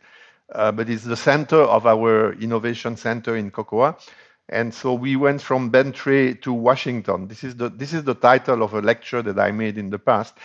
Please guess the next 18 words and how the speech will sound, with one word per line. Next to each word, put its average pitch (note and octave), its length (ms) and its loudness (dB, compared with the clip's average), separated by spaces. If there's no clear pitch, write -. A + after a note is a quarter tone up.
So F3+ 180 4
what F3 240 6
happened F#3 440 4
actually C3+ 560 0
is B2 180 -6
that, C#3+ 280 2
you D3 160 0
know, F3 380 4
we D#3+ 160 0
are F3 120 6
talking F3 400 0
about B2+ 400 2
power, C3+ 420 4
we A2+ 160 -2
are A2 80 4
talking A#2+ 400 -6
about G#2+ 260 0
influence. B2+ 680 -2